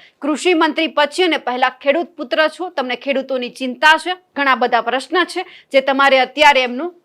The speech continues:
સોલ્વ કરવાના છે, સોલ્યુશન લાવવાનું છે. આ એટલા માટે અમે કહી રહ્યા છીએ કારણ કે ખેડૂતોને ઘણા બધા પ્રશ્ન છે. સારા પાક નથી મળતા,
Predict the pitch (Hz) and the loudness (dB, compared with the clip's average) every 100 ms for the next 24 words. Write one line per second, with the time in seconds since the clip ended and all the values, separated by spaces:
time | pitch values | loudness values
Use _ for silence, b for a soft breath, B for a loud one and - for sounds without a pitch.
0 | - 311 294 262 254 220 208 208 208 262 | -6 0 2 2 2 2 0 -4 -4 -4
1 | 262 262 285 269 254 262 294 277 277 359 | -2 -4 -4 4 4 6 2 -2 -6 -6
2 | b b 247 262 254 330 320 311 302 285 | b b 2 2 4 2 2 2 0 -2
3 | 285 277 294 277 262 285 277 262 240 262 | -2 -2 0 -2 -2 -4 -4 -4 -4 -10
4 | - 269 - 285 277 208 262 320 285 277 | -6 -6 -6 -6 -6 -4 2 2 4 0
5 | 262 233 247 233 - 196 b b b _ | 0 -6 -10 -14 -14 -20 b b b _
6 | - 262 269 269 302 359 285 285 294 262 | 0 4 4 6 6 6 -2 -4 -4 -2
7 | 233 247 247 | 0 0 -2